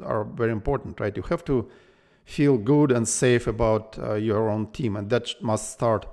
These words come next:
much sooner, right? Uh, you, that build, uh, building the trust, uh, uh, building, you know, building their abilities to handle extended scope, uh, building your own ability to delegate, right? And, uh, feel okay about it. Uh,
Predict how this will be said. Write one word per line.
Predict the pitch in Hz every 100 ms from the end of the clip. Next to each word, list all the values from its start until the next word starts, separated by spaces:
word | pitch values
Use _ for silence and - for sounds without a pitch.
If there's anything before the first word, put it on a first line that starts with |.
| _ _ _ _ _ -
much | 165 135 -
sooner, | - 127 104 92
right? | 101 104 -
Uh, | 123
you, | 110 117 104 - -
that | - 107 - 117
build, | 120 - - -
uh, | -
building | 101 110 127 123
the | 113
trust, | 110 123 113 104 - -
uh, | 110 95 - -
uh, | 104
building, | 101 123 120 110 107 - -
you | 107
know, | 92 - _ 127
building | 127 113 113
their | 113 110
abilities | 104 113 107 113 95
to | - 110 101
handle | - 117 110 113
extended | 120 - 113 107
scope, | - - 104 104 101 - - _ - _ _ -
uh, | 104
building | 101 123 117
your | 113 120 117
own | 131 147
ability | 113 117 101 101
to | 101
delegate, | 107 104 98 92 92 -
right? | 104 113
And, | 104 101
uh, | 98 95 - - - - -
feel | - 113 95
okay | - 113
about | 92 53 -
it. | - - _ - - _ _ _ _ _ _ 190
Uh, | 110